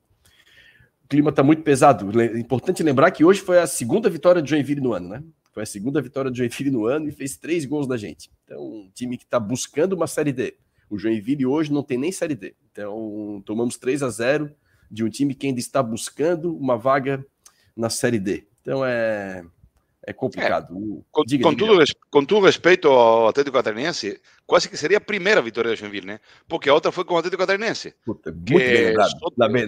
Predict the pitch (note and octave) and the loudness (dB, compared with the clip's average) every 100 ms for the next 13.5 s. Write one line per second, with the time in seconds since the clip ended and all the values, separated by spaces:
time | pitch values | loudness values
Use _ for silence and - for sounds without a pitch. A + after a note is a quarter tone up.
0 | A2 A#2 C3 C#3 E3+ - D3+ E3 D#3 D3 | -2 4 4 6 4 4 2 4 6 6
1 | A2 G#2 F2+ E2 _ - C#3 - F#3+ A#3 | 6 2 -4 -8 _ -8 -6 -2 0 0
2 | G#3 G3+ B2+ G2 A#2 B2+ - - B2 D3 | 0 -2 -2 -6 -4 -6 -8 -4 2 2
3 | E3+ D3+ C3+ B2+ A2 B2+ D#3+ B2+ E3+ E3+ | 4 4 4 2 0 4 4 6 6 4
4 | C3 D#3 F3+ - A2 C3 F3 D3 E2+ G2 | 0 -10 -12 -6 -6 -4 -6 -6 -6 -8
5 | A#2+ D3 - _ - _ - F2 A#2 G#2+ | -8 -8 -12 _ -20 _ -16 -6 -4 -2
6 | G2 C#2+ _ _ _ _ _ A2+ D#3 D#3 | -6 -10 _ _ _ _ _ -8 -6 -6
7 | G#2+ E2 _ _ A2+ A#2+ E2 D2+ F#2+ C#3 | -10 -12 _ _ -16 -14 -14 -6 -2 0
8 | C#3+ A#2 G2 A2 F#2+ - _ _ E2+ _ | 0 0 -2 -2 -6 -12 _ _ -20 _
9 | A2+ G#2+ A#2+ A#2 B2+ G#2+ A2+ A#2+ B2 G2+ | -2 -2 -4 -2 -4 -2 -2 -2 -4 -2
10 | A2 G#2 F2+ C3 A2 G2 C3+ B2 G#2 G2 | -2 -2 -2 -4 -4 0 2 2 -2 -6
11 | F#2+ - B2 A#2+ A#2 - A2+ G#2 B2+ - | -6 -4 -4 -4 -8 -4 -4 -4 -8 -2
12 | C#3 C3+ C#3+ D3 A#2 C#3+ C#3+ G#2+ G2 - | 0 0 -4 -4 0 2 2 0 -6 -6
13 | A2+ G#2+ - F2 | -4 -4 -6 -18